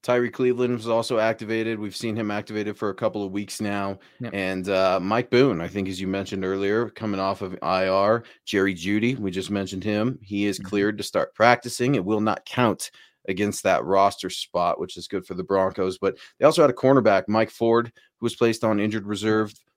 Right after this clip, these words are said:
Speaker 1: Uh, looks like an injured knee. So, uh, short-term I R, I believe, as well. So just a little bit of house cleaning before we get to our good friend Nathan again. Uh, appreciate the support, Nathan. You're very, very gracious. We appreciate it so much.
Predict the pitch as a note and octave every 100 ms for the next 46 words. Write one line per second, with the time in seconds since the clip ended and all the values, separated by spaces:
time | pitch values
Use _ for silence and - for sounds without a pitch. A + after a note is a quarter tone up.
0 | _ F#2+ F#2+ F#2+ F#2+ - F#2 G2 G#2 G2
1 | F2+ G2 G2+ G#2+ - - G2 F#2 F2+ F2
2 | _ _ _ - G2 G2 - E3 - C#3
3 | A#2 G2 F#2+ F#2 F#2 F#2 F#2 G2 F2+ F2+
4 | F#2 G2 G2 F#2 F2 G2 F#2 A2+ C3 C#3
5 | B2+ A2 - A#2+ B2 - - A2 F#2 F2
6 | E2 F2 F#2+ G2 G#2+ G2 F#2+ A2 F#2+ F2
7 | F#2+ G2+ F#2+ F#2+ G2+ G2 F2+ E2+ G2 G#2+
8 | E2+ - G2 F#2+ F#2 A2 - G#2 G#2 -
9 | G#2 G#2+ G2 G2 G2+ G#2 G2+ F#2+ G#2+ G#2
10 | - _ - C3 C3+ A#2 A#2 A2+ G2+ F#2
11 | - F#2+ - G2+ - F#2+ D#2 G2+ F#2+ G2+
12 | F#2+ -